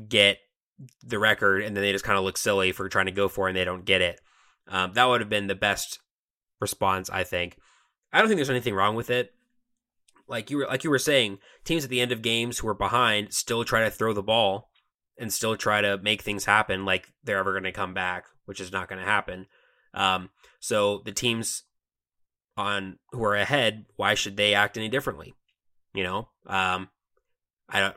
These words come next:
I think that people shouldn't get their feelings hurt about that. It's football, you know. Like you said, if you don't want 'em to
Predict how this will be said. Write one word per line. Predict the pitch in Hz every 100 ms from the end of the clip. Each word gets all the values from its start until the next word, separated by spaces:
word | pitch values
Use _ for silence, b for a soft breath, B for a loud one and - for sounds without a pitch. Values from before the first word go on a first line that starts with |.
| _
I | 101
think | - 101 98
that | 90 - _ _ _
people | 107 98
shouldn't | 92 95
get | 95
their | 90
feelings | - 95 98 98
hurt | 98
about | 98 95
that. | 107 104 104 - _ _ _ -
It's | -
football, | 95 - 85 101 - _ _ _ -
you | 92
know. | 90 92 - _ _ _ b b b
Like | 101 98
you |
said, | 95 104 92 - _ _ -
if | -
you | 98
don't | 101 101
want | 98 101
'em | 101 98
to | 98